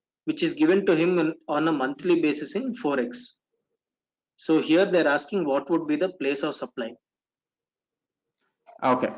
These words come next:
Speaker 2: So now I have given an advertisement. So firstly, now you have to look at it. Who is the supplier and recipient? So firstly, uh,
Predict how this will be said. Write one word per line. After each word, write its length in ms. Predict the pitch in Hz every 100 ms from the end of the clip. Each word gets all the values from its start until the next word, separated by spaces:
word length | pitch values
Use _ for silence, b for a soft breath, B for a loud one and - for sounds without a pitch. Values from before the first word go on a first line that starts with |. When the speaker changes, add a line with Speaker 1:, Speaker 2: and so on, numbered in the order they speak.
| - - - - 190
Speaker 2:
So 400 | 175 175 - -
now 680 | 139 143 160 196 208 - - - -
I 120 | 143 165 151
have 280 | 165 135 117
given 440 | 143 175 208 175 147
an 200 | 139 -
advertisement. 840 | 120 120 127 143 147 117 127 175
So 140 | - 175
firstly, 400 | - 202 - 202
now 220 | 170 165
you 180 | 165 160
have 280 | 143 143 143
to 60 |
look 260 | 147 131 131
at 160 | 160 190
it. 220 | 196 - _ _ _ _ 208
Who 320 | 233 226 175
is 180 | 165 151
the 140 | 180
supplier 440 | - 135 - 160 156
and 240 | 147 127
recipient? 500 | 120 - 127 123 107
So 180 | 139 127
firstly, 600 | 151 139 170 190 214 - _ _ _ _ -
uh, 360 | 120 120 117